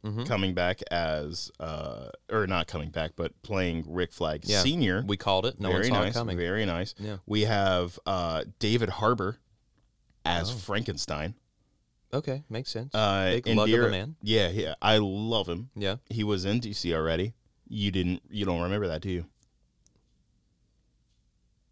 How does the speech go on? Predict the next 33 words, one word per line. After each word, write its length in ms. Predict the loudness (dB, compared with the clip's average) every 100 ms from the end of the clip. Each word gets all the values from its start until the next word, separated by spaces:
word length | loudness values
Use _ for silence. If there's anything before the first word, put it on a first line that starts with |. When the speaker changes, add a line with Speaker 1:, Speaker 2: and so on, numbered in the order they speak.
| -12
Speaker 1:
Nope. 280 | -4 -4 -6 _ _ _ _ -4
Speaker 2:
Mm-hmm. 220 | 0 0 -2 _ -2
That's 160 | -2
because 300 | 0 0 0
he 60 | 0
was 120 | -2
a 40 | -2
random 440 | 0 0 0 -2
politician 680 | -2 0 0 -2 -4 -4 -6
in 220 | -6 -6
Suicide 580 | -6 -4 -4 -6 -8 -8
Squad, 340 | -6 -6 -8 -14
twenty 260 | -6 -2 0
sixteen. 520 | -2 -4 -6 -8 -10 -12 _ -20 -16 -12
Speaker 1:
Really? 280 | -4 0 2
Speaker 2:
He 120 | 4 6
was 220 | 6 6
the 80 | 4
guy 240 | 6 6
who 60 | 6
goes, 260 | 2 0 -2 -20 -20 -6
"What 200 | 0 2
if 120 | 2 -4 -16
Superman 1160 | -8 -4 -4 -6 -2 0 2 2 0 -4 -8 -10 -4
ripped 280 | -4 0
off 180 | 0 0 -6
the 80 | -8
roof 300 | -4 -4 -6 -6 -6
of 100 | -4
the 80 |
White 360 | -4 -2 -4 -2
House 480 | 0 0 0 -6 -4
and 420 | -4 -4 -6 -10